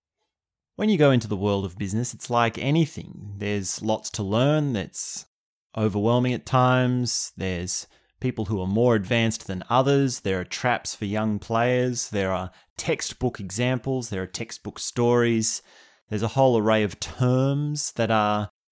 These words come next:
for the business world and only found in the business world. And the more you swim around in that world, the more you learn about it, the more you hear about it.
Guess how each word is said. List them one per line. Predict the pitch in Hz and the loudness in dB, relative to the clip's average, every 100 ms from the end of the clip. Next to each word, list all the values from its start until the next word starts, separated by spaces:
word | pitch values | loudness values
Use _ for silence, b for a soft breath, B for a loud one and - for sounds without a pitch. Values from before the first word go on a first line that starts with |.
| _ | _
for | - - 117 113 | -20 -4 0 2
the | 104 | 0
business | 92 117 107 104 - | 0 0 0 -2 -2
world | 104 107 120 151 160 - | -2 0 0 -2 -4 -4
and | 104 - | -4 -2
only | 117 113 107 | 0 0 0
found | - 110 110 110 | -2 -2 0 0
in | 104 | 0
the | 101 | -2
business | 107 101 104 - | -2 -2 -4 -4
world. | 98 101 123 151 - _ _ _ _ | -4 -2 -4 -6 -14 _ _ _ _
And | 120 | -4
the | |
more | 156 208 | 0 4
you | 165 | 4
swim | 117 - 165 | 2 0 2
around | 120 123 170 123 | 4 4 4 2
in | |
that | 101 78 | 0 -2
world, | 98 95 98 | -4 -4 -4
the | |
more | 117 135 131 | -4 -2 0
you | 113 | 0
learn | 107 147 | 0 0
about | 160 101 90 | 0 0 -2
it, | 90 | -4
the | 101 | -4
more | 104 101 | -4 -4
you | 95 | -8
hear | - 117 127 123 | -8 -6 -2 -2
about | 95 92 | -4 -6
it. | 90 | -8